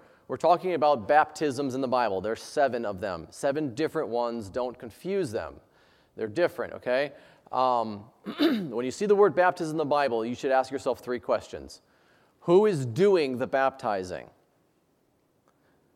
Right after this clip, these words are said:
Who are they doing it to, or whom is being baptized? To whom, to whom are they? I don't know. Grammar was not my strong suit in, <laughs> in school. Who is being baptized? That's the second thing you should ask.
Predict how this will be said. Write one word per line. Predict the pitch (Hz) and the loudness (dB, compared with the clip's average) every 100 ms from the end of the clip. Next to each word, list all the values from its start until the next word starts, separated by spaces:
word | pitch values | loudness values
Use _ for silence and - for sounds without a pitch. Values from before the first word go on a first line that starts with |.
| _ _ _ _ | _ _ _ _
Who | 151 220 | 2 8
are | 220 | 8
they | 202 | 8
doing | 180 160 185 180 | 4 4 4 2
it | - | -4
to, | - - 185 110 110 131 | -6 4 6 6 0 -6
or | - 101 | -4 -2
whom | 113 165 160 | 2 2 2
is | 147 | -2
being | 120 131 | -4 -4
baptized? | 117 113 101 117 107 110 110 _ | -2 -4 -4 -4 -2 -4 -8 _
To | 104 | -8
whom, | 147 139 117 - _ _ | -6 -6 -8 -18 _ _
to | - 127 | -12 -8
whom | 139 135 | -6 -8
are | - | -10
they? | 107 101 101 _ - | -10 -12 -16 _ -8
I | |
don't | 101 | -8
know. | 78 - - - _ _ - - - | -8 -12 -20 -20 _ _ -20 -20 -10
Grammar | 117 95 92 | -6 -6 -6
was | 101 | -8
not | 104 95 | -10 -8
my | 82 | -8
strong | - 87 87 | -10 -12 -12
suit | - 85 | -14 -18
in, | 101 - | -18 -20
<laughs> | - | -14
in | 131 | -14
school. | - - - - 196 - - 175 - - _ | -12 -8 -6 -4 -4 -6 -10 -20 -20 -20 _
Who | - 226 311 | 2 4 6
is | 277 | 4
being | 165 202 180 | 4 4 4
baptized? | 123 151 120 147 110 127 127 | 4 2 2 -2 -2 -4 -4
That's | 127 | -4
the | 143 | -4
second | - 131 117 | 0 0 0
thing | 113 | -6
you | 107 | -8
should | 113 | -6
ask. | 101 104 - | -4 -4 -6